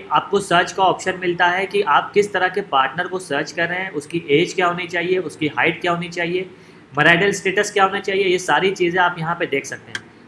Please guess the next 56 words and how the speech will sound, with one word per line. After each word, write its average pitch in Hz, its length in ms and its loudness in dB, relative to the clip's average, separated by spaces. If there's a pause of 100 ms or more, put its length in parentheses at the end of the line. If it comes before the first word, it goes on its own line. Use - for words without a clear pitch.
(120)
अगर 170 200 6
आपको 202 280 6
इसमें 202 240 -2
कोई 190 220 4
भी 202 140 0
चीज़ 208 260 -2
ऐड 165 340 2
करनी 180 240 -2
है 196 140 -4
तो 196 120 -4
बस 180 200 -2
आपको 165 260 4
यहाँ 175 200 0
पे 180 160 -2
एक 160 100 -4
बार 175 120 0
click 156 260 -4
करना 175 200 0
होगा। 185 300 -2 (100)
Click 202 220 2
करके 202 220 0
आप 165 340 0
जो 180 140 0
भी 202 140 0
word 190 200 2
लिखेंगे 185 420 -4 (400)
तो 160 60 -2
उसका 160 160 0
सजेशन 160 480 0
आ 170 120 6
जाता 185 240 2
है, 202 100 2
आप 160 180 6
बस 170 180 -2
click 175 240 -2
करेंगे 190 280 -2
तो 196 80 -2
इस 160 120 -6
तरह 165 140 0
से 170 140 -4
ऐड 147 280 2
होके 151 200 -2
आ 131 200 2
जाता 120 280 -6
है। 110 140 -20 (260)
ये 185 80 4
सारा 185 280 4 (260)
जो 180 100 2
ये 196 140 6
process 190 440 -2
है 208 80 4
ये 202 60 8
सभी 170 300 0
में 196 120 -4
एप्लीकेबल 139 540 -2
है। 110 160 -10